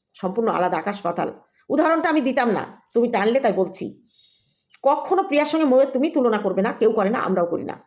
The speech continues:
কারণ মৌ একটা আলাদা মেয়ে, আলাদা ক্যারেক্টারের মেয়ে, সে কোনোদিন মিথ্যা বলে না। প্লিজ আপনি এইভাবে, প্লিজ আপনি এইভাবে একটা মানুষকে আঘাত করবেন না।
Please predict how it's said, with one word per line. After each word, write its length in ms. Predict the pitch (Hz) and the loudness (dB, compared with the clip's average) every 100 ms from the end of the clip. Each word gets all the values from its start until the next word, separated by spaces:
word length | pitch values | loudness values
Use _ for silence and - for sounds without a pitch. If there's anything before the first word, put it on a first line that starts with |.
| _ - | _ -6
কারণ 240 | 175 185 | -2 0
মৌ 200 | 185 226 | 2 2
একটা 220 | 269 - 160 | 2 0 0
আলাদা 240 | 170 175 | 0 0
মেয়ে, 260 | 175 214 - - | 0 -2 -4 -10
আলাদা 380 | - 196 202 208 - - - | -2 0 0 -2 -8 -16 -2
ক্যারেক্টারের 460 | 226 277 311 226 | -2 0 0 2
মেয়ে, 240 | 165 - - _ _ _ | 0 -4 -8 _ _ _
সে 160 | - 208 | -6 0
কোনোদিন 280 | 214 240 | 2 2
মিথ্যা 280 | 208 - 190 | 0 -2 -4
বলে 160 | 131 - | -4 -6
না। 280 | - - _ _ _ _ _ _ _ _ _ _ _ _ _ _ - | -10 -18 _ _ _ _ _ _ _ _ _ _ _ _ _ _ -2
প্লিজ 240 | 294 311 | 0 2
আপনি 260 | 277 262 294 | 0 2 2
এইভাবে, 380 | 262 277 262 233 - - - _ _ _ _ _ _ _ _ - - _ _ _ _ _ _ _ _ _ _ _ _ _ _ _ _ _ _ - | 4 4 2 2 0 -6 -20 _ _ _ _ _ _ _ _ -20 -20 _ _ _ _ _ _ _ _ _ _ _ _ _ _ _ _ _ _ -4
প্লিজ 200 | 254 302 | 0 2
আপনি 220 | 262 247 | 0 2
এইভাবে 320 | 262 262 247 254 | 2 4 4 2
একটা 320 | - 202 226 | 2 -2 0
মানুষকে 360 | 202 233 240 | 0 0 0
আঘাত 280 | - 190 220 220 | -2 0 -2 0
করবেন 260 | 196 185 | 0 0
না। 100 | 156 | -2